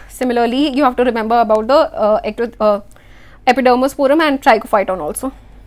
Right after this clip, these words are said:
So, uh, then talking about the most common organisms. Most common organism, this is, this is very, very, very important. Please remember it.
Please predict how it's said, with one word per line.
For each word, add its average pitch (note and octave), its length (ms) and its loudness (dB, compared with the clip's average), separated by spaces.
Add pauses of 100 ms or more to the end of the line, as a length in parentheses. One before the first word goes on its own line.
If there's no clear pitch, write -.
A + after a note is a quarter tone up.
(920)
So, C4+ 600 -4
uh, A3 240 -4
then A#3+ 260 -2
talking C#4 300 -2
about B3+ 180 0
the D#4 80 0
most B3 300 -2
common A#3 240 -2
organisms. G#3+ 640 -4 (560)
Most C#4 260 2
common E4 220 0
organism, C#4+ 680 -2
this B3+ 160 -6
is, B3+ 220 -4
this B3 200 -10
is C4 100 -6
very, A3+ 240 -2
very, A3 240 -2
very A3 260 -2
important. A#3 480 -4
Please A#3 240 -6
remember G#3 400 -2
it. B3+ 180 0